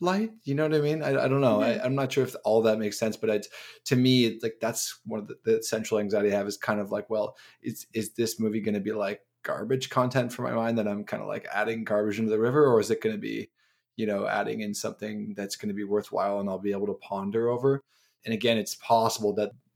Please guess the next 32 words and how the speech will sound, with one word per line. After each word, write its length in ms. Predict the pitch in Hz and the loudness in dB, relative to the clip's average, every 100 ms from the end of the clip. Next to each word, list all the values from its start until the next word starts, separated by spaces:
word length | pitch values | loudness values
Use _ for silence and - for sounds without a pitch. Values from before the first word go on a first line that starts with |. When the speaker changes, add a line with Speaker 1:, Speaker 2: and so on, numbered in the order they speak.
| _ | _
Speaker 1:
both 220 | 113 117 113 | 2 2 2
of 80 | |
those 260 | 104 101 98 | 2 2 2
are 440 | 101 107 104 107 - - - | 0 -2 -4 -8 -14 -20 -8
probably 400 | - 107 98 98 | -4 -2 -2 -2
overkill 600 | 104 107 107 110 113 113 113 | 0 0 2 0 2 4 2
<laughs> 20 | |
and 220 | 107 98 | 0 -2
slightly, 800 | - - 107 - 107 98 101 101 | -2 0 -2 -2 0 0 0 -4
you 260 | 110 113 113 | -4 -2 -2
know, 160 | 104 107 101 | -2 -6 -8
n-, 200 | 120 117 - | -4 -4 -2
unnecessary. 1000 | 107 107 101 104 127 - 127 127 135 131 - _ _ _ - | -2 0 0 0 0 2 4 6 6 4 -6 _ _ _ 0
But 360 | 110 104 - - | 2 2 -2 -2
that's 240 | 131 127 139 | 2 2 2
a 40 | |
big 240 | 110 131 131 | 0 0 0
thing 160 | 151 | -2
for 80 | 113 | -2
me 120 | 110 | -4
is 100 | 107 | 0
that, 160 | 110 107 | 0 0
is, 200 | 104 98 | -6 -6
like, 160 | 104 | -6
the 80 | - | -8
time 600 | - - 104 113 110 110 - _ _ _ | -8 -6 -4 -2 -2 -6 -12 _ _ _
for 120 | 120 | 0
a 20 | |
movie, 400 | 120 110 107 107 | 2 4 2 2
I 80 | 107 | 2
will 100 | 113 | 4
get 300 | 110 110 | 6 4